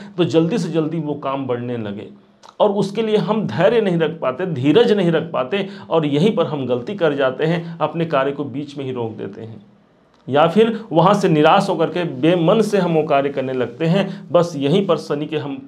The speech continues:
संपूर्ण प्रभाव को अपने जीवन पर आत्मसात नहीं कर पाते। शनि देवता आपके स्वयं राशि के अधिपति हैं और आपके राशि पर ही चल रहे हैं, कितनी बड़ी प्रभाव हो सकती है आप समझ रहे हैं।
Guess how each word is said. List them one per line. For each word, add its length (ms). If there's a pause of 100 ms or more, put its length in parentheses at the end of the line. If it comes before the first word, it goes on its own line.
(100)
संपूर्ण 540
प्रभाव 340
को 100
अपने 220
जीवन 240
पर 160
आत्मसात 680
नहीं 140
कर 160
पाते। 340 (680)
शनि 240
देवता 320
आपके 760
स्वयं 300
राशि 340
के 100
अधिपति 480
हैं 80
और 140
आपके 300
राशि 320
पर 200
ही 80
चल 140
रहे 180
हैं, 180 (220)
कितनी 380
बड़ी 220
प्रभाव 380
हो 100
सकती 300
है 60
आप 60
समझ 300
रहे 160
हैं। 260